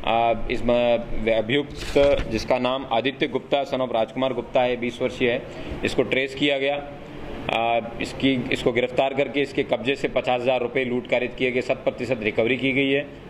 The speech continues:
Honda Shine Bike जिससे ये लूट कारित की गई थी, वो भी पकड़ी गई है।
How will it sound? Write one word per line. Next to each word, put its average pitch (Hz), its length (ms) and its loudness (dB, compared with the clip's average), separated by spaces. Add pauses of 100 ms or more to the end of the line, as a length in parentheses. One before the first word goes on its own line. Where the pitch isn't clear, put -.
Honda 120 200 4
Shine 131 320 -2
Bike 123 220 0
जिससे 120 260 -2
ये 127 200 2
लूट 120 240 -2
कारित 123 240 0
की 131 100 0
गई 127 140 0
थी, 123 120 -2
वो 110 140 4
भी 123 120 2
पकड़ी 127 320 0
गई 135 180 4
है। 139 140 2